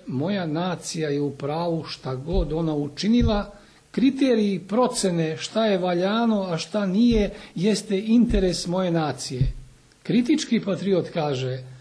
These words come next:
„Ja poštujem vlastitu naciju, ali moja nacija nije uvek u pravu.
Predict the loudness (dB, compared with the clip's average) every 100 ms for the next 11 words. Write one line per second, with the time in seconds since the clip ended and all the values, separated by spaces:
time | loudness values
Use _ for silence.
0 | -20 _ -20 -20 -20 -12 0 2 2 0
1 | -6 -18 -2 0 2 2 2 2 2 0
2 | 2 0 -2 -4 -2 2 2 0 4 4
3 | 4 0 -6 -20 -20 -4 2 4 4 4
4 | 2 4 4 4 4 4 4 4 4 6
5 | 6 6 4 2 0 2 4 4 4 0
6 | -2 0 2 2 2 0 -2